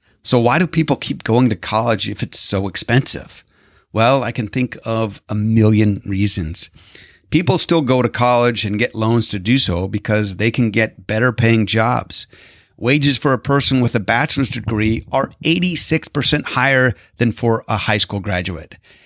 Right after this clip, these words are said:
And for those with a professional degree, it's two hundred and seventy-three percent higher than those with a high school graduate. Just to give you the raw numbers, a high school graduate earns on average thirty-nine thousand four hundred ninety-eight dollars.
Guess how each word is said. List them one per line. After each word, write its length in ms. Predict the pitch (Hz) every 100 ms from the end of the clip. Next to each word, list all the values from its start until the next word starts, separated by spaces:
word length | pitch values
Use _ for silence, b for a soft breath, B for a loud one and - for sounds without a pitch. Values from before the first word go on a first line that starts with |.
| b
And 160 | 120 117
for 100 | 135
those 340 | 135 160 147
with 160 | 156 156
a 60 |
professional 600 | 127 131 - 165 - 160
degree, 500 | 123 107 110 110 120 -
it's 200 | 135 -
two 300 | - 170 156
hundred 400 | 123 180 165 143
and 80 | 131
seventy-three 640 | 151 143 127 - 175 202
percent 360 | - - 110
higher 320 | 95 95 90 90 B B B
than 160 | 110
those 280 | 98 90 95
with 140 | 98 90
a 60 |
high 160 | 80 92
school 300 | - 87 82 -
graduate. 480 | 90 85 - - - - _
Just 220 | - 156
to 60 | 156
give 200 | 135 147
you 80 | 135
the 120 | 113
raw 280 | 101 110 104
numbers, 560 | 104 113 90 85 98 - _ _ -
a 60 |
high 260 | 120 147 175
school 240 | - 185
graduate 580 | 123 120 120 113 107 - _ _
earns 460 | 120 123 127 123 - -
on 240 | 110 151
average 640 | 131 113 110 104 110 - - _ _ _
thirty-nine 500 | 123 151 147 139 139
thousand 540 | 123 104 110 110 104 - -
four 220 | 123 131
hundred 280 | 101 117 104
ninety-eight 480 | 98 92 90 92 -
dollars. 480 | 87 78 80 -